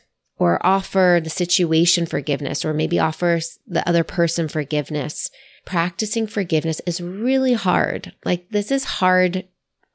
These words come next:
stuff. <laughs> I, I'm, I'm saying it like it's flowing out, like there is, like, a formula, and there isn't. These are just some ways to think about these practices. But forgiveness is really challenging,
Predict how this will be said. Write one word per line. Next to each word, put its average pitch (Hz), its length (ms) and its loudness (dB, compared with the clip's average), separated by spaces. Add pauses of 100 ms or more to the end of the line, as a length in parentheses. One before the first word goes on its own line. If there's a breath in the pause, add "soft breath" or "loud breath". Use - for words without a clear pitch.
(140)
stuff. - 720 -2
<laughs> - 40 -10
I, - 1300 2
I'm, 196 340 2
I'm 190 140 4
saying 214 420 0
it 233 140 0
like 196 160 2
it's 180 180 -2
flowing 202 420 4
out, 180 440 2 (320)
like 160 220 2
there 165 320 2
is, 165 360 2
like, 160 220 2
a 156 180 4
formula, 175 880 4 (380 loud breath)
and 202 120 2
there 269 200 4
isn't. 180 560 0 (220)
These 196 280 4
are 214 80 6
just 202 300 2
some 170 500 2
ways 170 400 4
to 160 100 0
think 175 320 0
about 143 380 0
these 151 200 -6
practices. - 520 -6
But - 180 -2
forgiveness 220 560 0
is 214 140 -6
really 214 360 2
challenging, 175 960 0